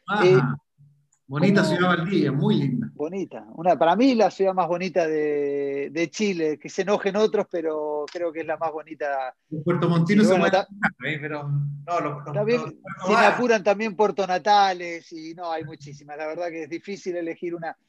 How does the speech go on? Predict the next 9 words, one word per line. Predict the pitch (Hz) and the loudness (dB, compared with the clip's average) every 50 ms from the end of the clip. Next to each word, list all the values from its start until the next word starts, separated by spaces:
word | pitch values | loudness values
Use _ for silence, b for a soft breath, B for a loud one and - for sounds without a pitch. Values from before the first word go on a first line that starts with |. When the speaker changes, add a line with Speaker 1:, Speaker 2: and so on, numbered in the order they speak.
| _ _ _ _ _ _ | _ _ _ _ _ _
Speaker 2:
una, | - 196 196 190 196 190 - - | -4 -2 -2 0 0 -2 -4 -4
una | 190 196 185 196 180 | -6 -4 -4 -4 -4
sola. | - - - 151 131 127 123 120 b b b b b _ _ - | -4 -6 -6 -8 -6 -8 -10 -12 b b b b b _ _ 0
Eh, | - 190 190 190 196 - - - _ _ _ _ _ _ _ _ _ _ - | 4 6 6 8 6 4 2 -2 _ _ _ _ _ _ _ _ _ _ -8
una | 247 285 277 | -2 0 0
última | 294 302 269 269 269 254 214 | 0 0 -2 -4 -4 -6 -2
pregunta, | 185 214 220 220 208 196 202 185 | 0 0 0 0 0 -2 -4 -2
Rodrigo. | 190 190 185 190 185 185 185 175 - - | 0 -2 0 0 0 -2 -2 -4 -4 -2
Eh, | 180 185 185 180 - | 0 0 0 0 -2